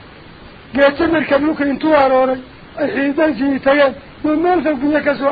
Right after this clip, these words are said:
cabaya, kana xiis male nafl. Xoogaa saynoo yar ayuu leeyahay, kolka waxa aan meel la haysanin, kalimatul kufrigii wey, faa'iidana aan lahayn,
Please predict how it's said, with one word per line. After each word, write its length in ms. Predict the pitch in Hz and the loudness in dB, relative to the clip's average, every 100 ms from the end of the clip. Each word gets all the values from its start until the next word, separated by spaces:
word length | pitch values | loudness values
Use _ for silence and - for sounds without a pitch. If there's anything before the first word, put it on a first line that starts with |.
| 277 | 0
cabaya, 400 | 269 269 269 262 - - | 0 -2 -2 -6 -12 -16
kana 260 | - 262 285 - | -4 -2 -2 -2
xiis 200 | 285 254 | -4 -2
male 220 | 262 262 | -2 0
nafl. 300 | 262 220 220 - - - - - - | -2 -4 -8 -14 -20 -20 -20 -16 -4
Xoogaa 360 | 262 285 277 - | 0 2 2 2
saynoo 320 | 277 277 262 | 2 2 2
yar 200 | 269 254 - - - 269 | 2 0 -4 -16 -6 -2
ayuu 220 | 262 285 | 0 2
leeyahay, 480 | 294 277 269 262 262 - - - | 2 2 2 0 -4 -10 -20 -6
kolka 240 | 285 269 | -4 -2
waxa 240 | 277 285 262 | 0 0 0
aan 100 | 262 254 | 0 2
meel 180 | 277 285 | 2 2
la 80 | 269 | 2
haysanin, 440 | 269 262 269 262 - - - | 0 0 -2 -2 -6 -18 -6
kalimatul 500 | 247 262 262 262 247 | -4 -2 -2 -2 -4
kufrigii 460 | 359 294 294 262 277 | -2 -2 0 0 0
wey, 100 | 220 - - - | -4 -8 -20 -8
faa'iidana 440 | 247 277 277 285 269 | -4 0 0 0 0
aan 120 | 269 | 0
lahayn, 280 | 262 269 247 | 2 2 0